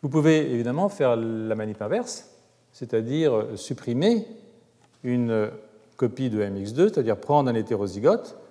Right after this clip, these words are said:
aussi vous n'avez pas retiré tout le gène, et vous voyez que vous avez l'effet inverse, pac six prend le dessus,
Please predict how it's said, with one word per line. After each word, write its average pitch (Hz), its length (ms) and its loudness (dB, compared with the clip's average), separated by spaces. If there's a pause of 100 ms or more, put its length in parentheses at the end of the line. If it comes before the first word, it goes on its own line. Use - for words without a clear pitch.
(320)
aussi 117 140 -6
vous 123 60 -2
n'avez 113 120 0
pas 113 80 0
retiré 110 320 -2
tout 147 140 -4
le 131 60 -4
gène, 160 280 2
et - 680 -14
vous 120 40 -2
voyez 156 220 4
que 156 80 0
vous 127 60 2
avez 131 180 4
l'effet 120 240 -2
inverse, 139 440 0 (100)
pac 151 180 0
six - 600 -4
prend 151 180 0
le 151 80 2
dessus, 196 480 0